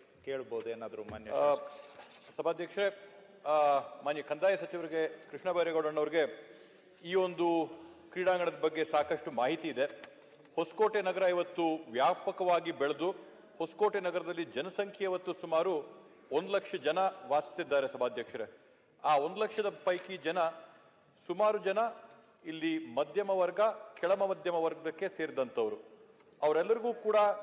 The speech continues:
Speaker 2: ವ್ಯಾಯಾಮ ಮಾಡಕ್ಕೆ, ಎಲ್ಲಿಯಾದ್ರೂ ಎಕ್ಸರ್ಸೈಸ್ ಮಾಡಕ್ಕೆ ಈ ಕ್ರೀಡಾಂಗಣ ಒಂದೇ ಜಾಗ ಓಪನ್ ಸ್ಪೇಸ್ ಇರ್ತಕ್ಕಂಥದ್ದು ಸಭಾಧ್ಯಕ್ಷರೇ.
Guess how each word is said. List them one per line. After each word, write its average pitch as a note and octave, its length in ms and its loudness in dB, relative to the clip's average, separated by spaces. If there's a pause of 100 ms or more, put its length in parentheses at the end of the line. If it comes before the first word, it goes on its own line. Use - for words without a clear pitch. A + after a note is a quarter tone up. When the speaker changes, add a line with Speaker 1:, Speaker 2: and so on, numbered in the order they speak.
(100)
Speaker 2:
ವ್ಯಾಯಾಮ F3 500 2
ಮಾಡಕ್ಕೆ, D#3+ 520 2 (400)
ಎಲ್ಲಿಯಾದ್ರೂ E3+ 500 0
ಎಕ್ಸರ್ಸೈಸ್ D3+ 540 -2
ಮಾಡಕ್ಕೆ D3+ 640 -2 (180)
ಈ D#3+ 100 -10
ಕ್ರೀಡಾಂಗಣ G3 580 0 (260)
ಒಂದೇ F3+ 320 0
ಜಾಗ D#3+ 260 0
ಓಪನ್ D#3 420 0
ಸ್ಪೇಸ್ - 280 -6
ಇರ್ತಕ್ಕಂಥದ್ದು C3+ 580 -6
ಸಭಾಧ್ಯಕ್ಷರೇ. C3 760 -4